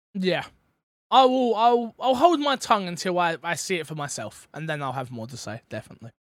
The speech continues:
Uh, next up, Xbox Games with Gold, uh, will no longer include three sixty games from October. Um, so yeah, similar to, uh, obviously, so, uh,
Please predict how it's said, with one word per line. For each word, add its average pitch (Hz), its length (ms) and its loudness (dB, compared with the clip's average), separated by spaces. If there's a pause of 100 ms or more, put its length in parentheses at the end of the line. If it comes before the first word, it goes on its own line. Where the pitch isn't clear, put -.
(880)
Uh, 262 320 4
next 269 360 0
up, 311 300 4
Xbox - 720 2 (140)
Games 247 400 -2
with 233 240 -6
Gold, 180 580 6 (180)
uh, 160 220 0
will 170 120 -2
no 175 260 0
longer 196 500 2
include 160 480 -4
three 185 240 -6
sixty - 460 -6
games 131 340 -10
from 143 400 -12 (180)
October. 208 920 -4 (720)
Um, 220 500 10
so 220 180 2
yeah, 214 340 6 (100)
similar 214 320 0
to, 180 420 4
uh, 160 160 0
obviously, 156 440 -4
so, - 180 -4
uh, 151 340 -2